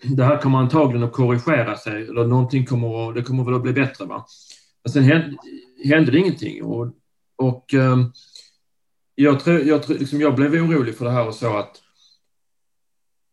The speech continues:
vi, vad är det för samhälle vi har? Och vad är det för, vill man bo i ett samhälle som, som inte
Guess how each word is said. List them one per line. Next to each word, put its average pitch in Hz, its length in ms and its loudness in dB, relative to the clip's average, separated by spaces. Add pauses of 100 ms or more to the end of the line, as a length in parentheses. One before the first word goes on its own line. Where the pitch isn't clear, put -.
(1120)
vi, 127 400 2 (260)
vad 139 140 0
är 135 40 2
det 135 60 0
för 139 100 -4
samhälle 139 580 -2 (120)
vi 117 80 0
har? 113 260 -2
Och 104 200 -8
vad 117 100 -2
är 120 40 -4
det 123 80 -4
för, 123 340 -10
vill 131 180 -4
man 127 200 -4
bo 120 260 0
i 120 40 -4
ett 120 80 -12
samhälle 151 540 -2
som, 110 300 -8 (1080)
som 113 320 -8
inte 107 760 -6